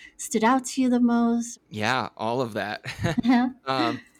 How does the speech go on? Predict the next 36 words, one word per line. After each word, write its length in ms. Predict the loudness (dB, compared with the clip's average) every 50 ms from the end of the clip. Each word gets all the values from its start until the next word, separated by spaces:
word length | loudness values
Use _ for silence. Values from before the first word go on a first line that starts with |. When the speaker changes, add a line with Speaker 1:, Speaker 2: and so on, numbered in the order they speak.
| _ _ _ _ _ _ _ _ _ _ _
Speaker 2:
you 120 | -6 -4 -2
know, 100 | -2 -2
there 140 | -2 -2 -2
were, 240 | -2 -2 -4 -4 -6
there 120 | -6 -6 -6
were 80 | -6 -6
a 40 | -6
couple 240 | -4 -4 -4 -4
pieces 360 | -6 -8 -10 -10 -10 -12 -8 -6
like 280 | -6 -6 -6 -8 -10
the 420 | -8 -6 -6 -4 -4 -4 -6 -8 -10 _ _ _ _ _ _ _ _ _ _
Peaceable 480 | -16 -12 -10 -8 -8 -8 -6 -6 -6 -8
Kingdom 760 | -8 -10 -10 -10 -8 -8 -8 -8 -8 -8 -8 -10 -12 -14 -16 -16
at 120 | -18 -16
the 80 | -14 -14
zoo 500 | -10 -8 -6 -6 -4 -4 -4 -6 -8 -10 _ _ _ _ -10
and 380 | -8 -8 -6 -6 -8 -10 -12 -12
Sonoran 880 | -12 -12 -12 -10 -10 -10 -10 -8 -8 -8 -8 -8 -8 -10 -12 -14 -16 -18 _ _ -10
Circumvolution 720 | -8 -8 -8 -8 -8 -10 -8 -6 -4 -4 -6 -6 -8 -8 -6
out 160 | -4 -4 -4
on 160 | -4 -6 -6
Kinney 460 | -8 -12 -10 -10 -8 -6 -6 -6 -8
and 120 | -8 -10 -10
Bop. 440 | -8 -8 -6 -6 -6 -8 -10 _ -18 -20 _ _ -6
Both 360 | -2 0 2 2 0 -2 -6 -20 _ -20 -20 -20 -20 _ _ -20
were 300 | -20 -14 -12 -10 -10 -10
pretty 260 | -10 -12 -12 -12 -12
dramatic 640 | -12 -10 -10 -8 -6 -6 -6 -6 -6 -8 -10 -12 -20 -20 -20 _ _ _ -16
transformations 1000 | -12 -10 -10 -10 -10 -12 -14 -12 -12 -12 -12 -12 -14 -14 -14 -14 -14 -14 -16 -16 _ -16
when 160 | -14 -14 -12
they 100 | -12 -12
got 220 | -12 -12 -12 -12
lit 140 | -12 -10 -10
up 160 | -10 -12 _ -16
at 100 | -20 -18
night. 400 | -16 -14 -12 -12 -12 -12 -14 -16